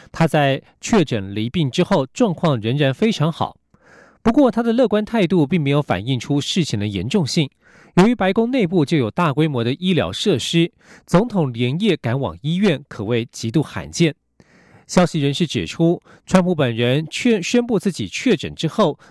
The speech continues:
感到惊吓，并且对诊断结果越来越担心，也已经开始出现发烧等症状。一名幕僚表示，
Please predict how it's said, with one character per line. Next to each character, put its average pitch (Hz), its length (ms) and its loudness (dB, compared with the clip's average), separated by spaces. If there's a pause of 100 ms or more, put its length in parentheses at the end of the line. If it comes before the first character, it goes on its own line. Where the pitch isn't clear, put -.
感 135 160 2
到 147 160 4
惊 220 320 -2
吓， 165 240 0
并 160 160 0
且 120 140 -4
对 139 180 2
诊 95 300 -6
断 170 200 2
结 139 160 -2
果 110 260 -2
越 143 100 4
来 95 100 -4
越 107 140 -4
担 139 200 0
心， 170 320 0 (280)
也 156 160 6
已 131 160 -6
经 165 200 -2
开 170 280 0
始 - 240 -6
出 - 260 -2
现 156 240 0
发 185 260 2
烧 185 220 2
等 - 300 -4
症 185 200 0
状。 147 220 0 (560)
一 185 100 4
名 147 140 6
幕 160 160 2
僚 123 140 2
表 85 200 -2
示， 131 320 0